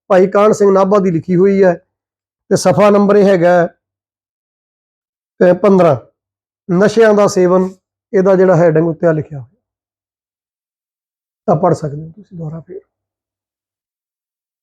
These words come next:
ਕਿਉਂਕਿ ਅਸੀਂ ਇਤਿਹਾਸ ਨੂੰ ਪੜ੍ਹਨਾ ਨਹੀਂ, ਅਸੀਂ ਇਤਿਹਾਸ ਨੂੰ ਵਾਚਣਾ ਨਹੀਂ। ਸਾਡੇ 'ਚ ਕਮੀ ਇਹੀ ਰਹੀ, ਅਸੀਂ ਜੋ ਸਾਨੂੰ ਸਟੇਜਾਂ ਤੋਂ ਕਿਸੇ ਨੇ ਸੁਣਾਤਾ, ਅਸੀਂ ਉਹ ਸੁਣ ਕੇ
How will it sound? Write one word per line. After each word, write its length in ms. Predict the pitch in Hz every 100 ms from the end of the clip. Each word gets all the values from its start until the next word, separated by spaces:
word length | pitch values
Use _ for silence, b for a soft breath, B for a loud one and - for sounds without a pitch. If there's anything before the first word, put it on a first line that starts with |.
| _ _
ਕਿਉਂਕਿ 520 | 208 220 240 247 262
ਅਸੀਂ 300 | 214 220 233
ਇਤਿਹਾਸ 400 | 233 220 196 165
ਨੂੰ 200 | 180 190
ਪੜ੍ਹਨਾ 340 | 190 196 214 208
ਨਹੀਂ, 240 | 196 180 - _ _ _ _ _ 196
ਅਸੀਂ 220 | 208 208
ਇਤਿਹਾਸ 360 | 208 208 170
ਨੂੰ 140 | 175 170
ਵਾਚਣਾ 400 | 160 156 170 180
ਨਹੀਂ। 240 | 185 175 175 _ _ _ _ _ _ _
ਸਾਡੇ 280 | - 180 196
'ਚ 100 | 196
ਕਮੀ 360 | 196 196 208 202
ਇਹੀ 260 | 185 196
ਰਹੀ, 280 | 190 202 190
ਅਸੀਂ 200 | 165 190
ਜੋ 240 | 160 185
ਸਾਨੂੰ 280 | 190 180 180
ਸਟੇਜਾਂ 460 | 165 - 170 175 170
ਤੋਂ 260 | 175 170
ਕਿਸੇ 440 | 170 _ _ 165 180
ਨੇ 100 | 170
ਸੁਣਾਤਾ, 540 | 165 156 156 156 170
ਅਸੀਂ 180 | 165 180
ਉਹ 60 | 170
ਸੁਣ 240 | 165 165
ਕੇ 340 | 160 185 160